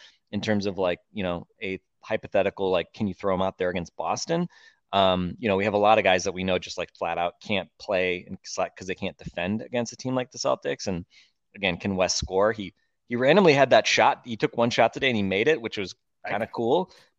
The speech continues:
Speaker 1: But, um, you know, like, obviously he's not gonna be an efficient, you know, high efficiency scorer or anything like that. So, uh, long story short, I, I don't know who's gonna play night to night. I don't know if Bud knows night to night. Um, I, I hope that,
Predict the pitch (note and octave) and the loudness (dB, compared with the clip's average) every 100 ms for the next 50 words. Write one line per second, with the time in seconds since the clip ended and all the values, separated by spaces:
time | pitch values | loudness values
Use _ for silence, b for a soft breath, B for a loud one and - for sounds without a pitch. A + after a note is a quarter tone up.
0 | - A#2 - A#2 G#2+ G2+ G2 G2 - - | 2 4 4 2 2 2 -2 -6 -12 -6
1 | A#2 G2 F#2+ G#2+ G#2 G#2+ - G2+ G2 G2+ | 0 2 2 2 0 -2 -8 -8 -4 -2
2 | F#2 _ - G#2 F#2+ F2 E2+ F#2+ - F2 | -4 _ -6 -4 -4 -6 -6 -8 -8 -8
3 | _ - E2+ F#2+ - F#2+ F#2+ F#2+ - F#2 | _ -14 -4 -2 -2 -8 -12 -10 -4 -2
4 | F2 E2+ E2+ E2 E2+ E2+ - A2 G2+ b | -2 -6 -12 -10 -8 -6 2 2 2 b
5 | b b b _ _ _ - - D#3+ D#3 | b b b _ _ _ -12 4 8 8
6 | C#3+ D3 B2+ B2+ A2+ - C#3 - D3+ D3+ | 8 4 4 4 2 2 -8 -2 4 6
7 | B2+ A#2 A2+ G#2+ - - B2+ A#2 A2 A2+ | 6 6 4 2 -6 -10 -4 -4 -4 -2
8 | G#2 G#2 G2+ G2+ A2 G2+ G2 F#2+ _ _ | -2 0 -2 -4 -4 -2 0 -2 _ _
9 | _ _ - A2+ G#2 F#2 G2 F#2+ G2 F#2 | _ _ 0 2 2 0 -2 0 0 -2
10 | F#2 F2+ F2+ - F#2 F2+ F2 _ _ _ | -2 -6 -6 -6 -4 -2 -4 _ _ _
11 | _ - F#2+ F#2 F2+ F2+ E2+ G#2+ _ _ | _ -8 -4 -2 -2 -4 -8 -14 _ _
12 | _ _ _ _ - F#2 - _ F#2 G#2 | _ _ _ _ -14 -14 -14 _ -8 -6
13 | G#2+ A#2+ - - G2 - | 2 0 2 2 2 0